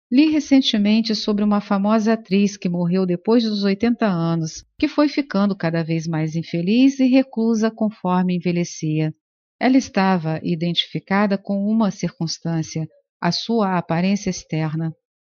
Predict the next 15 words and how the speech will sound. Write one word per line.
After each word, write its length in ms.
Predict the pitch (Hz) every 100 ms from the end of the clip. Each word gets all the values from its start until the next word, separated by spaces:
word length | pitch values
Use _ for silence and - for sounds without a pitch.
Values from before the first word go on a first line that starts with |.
| -
No 140 | 165
início, 560 | 160 175 220 226 - 175 _ _ _
isso 280 | 247 269 294
lhe 160 | 285 226
deu 240 | 202 208
um 120 | 190
sentido 480 | 175 175 170 185 175
feliz 520 | - 175 175 214 233
do 180 | 208 220
eu 220 | 208 214
interior, 600 | 214 220 220 214 175 175 - _
depois 580 | 247 247 240 254 254 - _
um 100 | 269
sentido 600 | 277 269 233 - 196 180
infeliz. 720 | 180 - 185 170 156 160 -